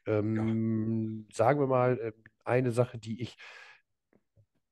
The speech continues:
Speaker 1: weniger gut fand, war das, äh, Women's Four-Way-Match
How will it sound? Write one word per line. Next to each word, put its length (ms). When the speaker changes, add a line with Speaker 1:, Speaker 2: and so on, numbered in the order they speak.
Speaker 1:
weniger 480
gut 260
fand, 500
war 500
das, 440
äh, 280
Women's 420
Four-Way-Match 920